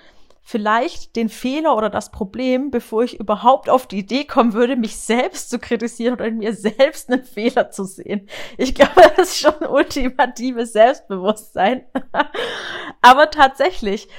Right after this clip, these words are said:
äh, ich hatte mal mit einer Frau gearbeitet, die hat eine E-Mail geschrieben an jemanden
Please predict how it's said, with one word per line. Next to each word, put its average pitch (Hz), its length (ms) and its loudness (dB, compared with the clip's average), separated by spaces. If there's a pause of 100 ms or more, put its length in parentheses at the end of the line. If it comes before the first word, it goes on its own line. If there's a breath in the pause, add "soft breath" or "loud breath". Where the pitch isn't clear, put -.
(200 loud breath)
äh, 220 300 4
ich 277 100 -6
hatte 320 200 0
mal 247 400 4
mit 233 140 -8
einer 254 120 0
Frau 233 280 4
gearbeitet, 240 680 0
die 226 120 -6
hat 214 220 -2 (380 soft breath)
eine 220 140 0
E-Mail 277 420 -2
geschrieben 208 480 -6
an 196 180 -4
jemanden 196 680 -6